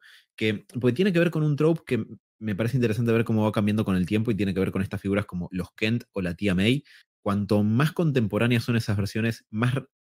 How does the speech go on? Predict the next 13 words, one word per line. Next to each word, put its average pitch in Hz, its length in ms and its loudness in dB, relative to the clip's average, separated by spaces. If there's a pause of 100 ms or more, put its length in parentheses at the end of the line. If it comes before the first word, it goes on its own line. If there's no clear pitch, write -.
(120)
juveniles 113 840 2 (200)
son 101 180 -4
esos 92 200 -2
personajes. 82 480 -4
Ya 117 60 -4
no 110 80 2
son 120 160 0
tanto 95 240 0
ancianitos 92 480 0
frágiles, 95 520 -4 (320)
porque 98 220 -6
claro, 101 380 2 (320)
digo, 92 380 -4